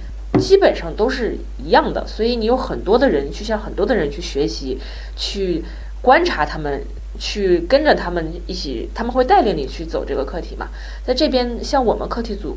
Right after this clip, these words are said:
不是这样的，我们课题组是每一个人都是一个不同的方向，所以你要说跟同门之间互相讨论的话，也讨论不出一个什么所以然来，因为他也不懂你的方向，你也不懂他的方向，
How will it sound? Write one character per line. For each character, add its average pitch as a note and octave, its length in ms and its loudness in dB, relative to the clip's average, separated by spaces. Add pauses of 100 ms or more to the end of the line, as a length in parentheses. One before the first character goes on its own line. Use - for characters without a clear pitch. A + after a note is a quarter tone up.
不 - 80 -8
是 D3+ 120 -8
这 D3+ 100 -4
样 C#3 160 -4
的， - 100 -8
我 - 80 -8
们 E3 140 -6
课 A3 140 -6
题 A3 120 -6
组 D#3+ 200 -4
是 F#3+ 260 -2 (380)
每 D#3+ 160 -2
一 - 180 -6
个 C#4+ 200 4
人 A2 280 0 (160)
都 E3 120 -4
是 - 160 -8
一 C#3 120 -6
个 D3+ 100 -4
不 G3 140 -6
同 - 140 -10 (100)
的 D3 60 -2
方 C#3+ 200 -8
向， - 220 -8 (300)
所 - 160 0
以 C4 80 4
你 G#3 120 0
要 F3+ 160 4
说 A3+ 160 2
跟 C#4 160 0
同 G#3+ 260 -2
门 G3+ 220 2
之 F#3+ 140 -4
间 F#3 340 0 (340)
互 - 120 -2
相 C#4+ 160 4
讨 - 240 -2
论 A#3 200 0
的 G#3 100 4
话， G3+ 280 2 (400)
也 A#3+ 120 2
讨 A#3 220 2
论 G3 140 6
不 B3 100 4
出 A3 280 4
一 F3+ 100 2
个 G3+ 140 8
什 G#3 120 2
么 F3+ 80 4
所 F#3+ 220 2
以 F#3+ 100 4
然 D3+ 220 2
来， C3+ 180 0
因 A3+ 180 -2
为 A#3 280 2 (440)
他 E4+ 180 4
也 F4+ 120 6
不 G#3+ 120 8
懂 F3+ 180 6
你 E3+ 100 4
的 - 260 -2
方 E3+ 220 -2
向， F3 260 0
你 G3 60 -2
也 C4 100 8
不 A#3 120 4
懂 - 140 2
他 G3 220 2
的 A#3 80 2
方 G3 200 -4
向， - 200 -4